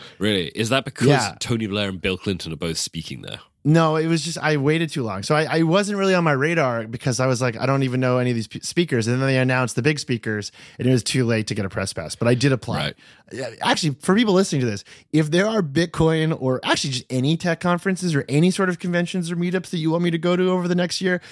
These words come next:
Speaker 2: please let me know. I'm having trouble tracking all of them.
Speaker 1: <laughs>
Speaker 2: And I mean this literally anywhere in the world. I will literally go to any of these things in the world. Um, so keep that, keep that in mind. But yeah, so basically the, oh, and then there was obviously,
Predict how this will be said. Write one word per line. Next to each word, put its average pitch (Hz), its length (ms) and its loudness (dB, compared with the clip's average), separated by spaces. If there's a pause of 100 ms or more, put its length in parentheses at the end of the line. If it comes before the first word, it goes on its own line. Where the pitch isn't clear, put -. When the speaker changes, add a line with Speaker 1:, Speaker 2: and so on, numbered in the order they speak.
(180)
Speaker 2:
please 180 300 2
let 165 120 4
me 135 80 0
know. 131 120 2
I'm 101 220 0
having 143 200 0
trouble 151 240 0
tracking 127 420 0
all 98 140 -4
of 92 60 -8
them. 71 200 -8 (120)
Speaker 1:
<laughs> - 140 -16
Speaker 2:
And 143 80 2
I 170 100 6
mean 196 220 4
this 170 160 2
literally 156 440 0
anywhere 143 340 4
in 127 60 0
the 117 60 0
world. 101 320 -6
I - 80 -2
will 120 180 2
literally 147 260 4
go 127 200 2
to 127 200 -2
any 123 180 2
of 107 100 0
these 113 160 -2
things 104 180 -2
in 98 60 -6
the 98 60 -2
world. 82 280 -8 (460)
Um, 113 360 0
so 120 160 -2
keep 143 280 -4
that, 131 280 2
keep 156 180 -4
that 135 120 4
in 120 100 2
mind. 82 280 -6 (440)
But 220 160 0
yeah, 226 140 2
so 202 260 2 (760)
basically 247 460 2
the, 165 360 0 (160)
oh, 185 140 6
and 160 120 2
then 175 180 2
there 165 120 4
was 151 140 2
obviously, 143 340 0